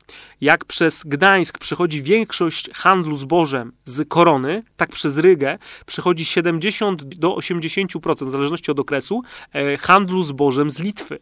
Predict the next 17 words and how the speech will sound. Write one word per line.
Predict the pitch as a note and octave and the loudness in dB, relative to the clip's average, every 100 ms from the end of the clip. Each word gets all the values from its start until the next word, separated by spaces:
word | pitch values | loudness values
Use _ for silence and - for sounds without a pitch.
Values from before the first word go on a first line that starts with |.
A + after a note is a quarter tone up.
| _ | _
Dlatego | B2+ C#3+ | -4 -2
też | D3 D3+ | 0 2
dla | D#3 | 2
panów | - F3+ G3+ E3+ | 4 4 4 -2
litewskich | F3+ F3 - - F3+ G#3 - _ - | -2 -2 -2 -6 -6 -6 -8 _ -14
strata | - - E3+ - D#3 | -10 2 4 4 2
Rygi | C#3 B2+ D3+ G3+ - | 2 -2 -8 -12 -14
byłaby | C3 D#3+ G#3+ D#3+ D#3+ E3 - - | 0 4 4 4 2 0 -4 2
tragedią. | F#3+ F3 B2+ A#2 - - - - D#3 | 4 4 2 -4 -16 -14 -16 -10 -2
I | |
tutaj | B3+ D4 C#4+ G3 | 2 6 6 4
rzeczywiście | D3 E3 F3 A#3+ - F3+ | -2 -2 -2 0 4 2
po, | - G3 G3 F3 - | 4 2 2 -2 -8
można | E3+ D3+ | -2 0
powiedzieć, | D#3+ D#3+ D#3 | 0 0 -2
troszeczkę | - - D3 G3+ - D#3+ | -6 -6 -4 -4 -2 -4
takim | D3+ - D#3 D3+ D3 | -4 -4 -4 -4 -8